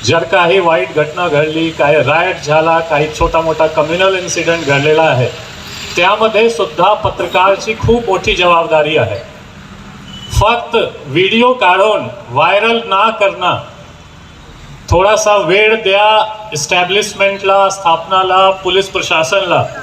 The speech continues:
की त्याची भूमिका, त्याची व्हर्जन सुद्धा घेऊन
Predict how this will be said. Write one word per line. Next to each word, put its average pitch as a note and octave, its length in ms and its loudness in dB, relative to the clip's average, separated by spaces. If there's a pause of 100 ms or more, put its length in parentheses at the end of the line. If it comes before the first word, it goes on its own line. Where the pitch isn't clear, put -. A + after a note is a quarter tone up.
(1080)
की D#3+ 60 -2
त्याची F3+ 500 -2
भूमिका, G3+ 500 2
त्याची G#3 400 -2
व्हर्जन F3 420 0
सुद्धा F3+ 360 -2
घेऊन E3+ 440 0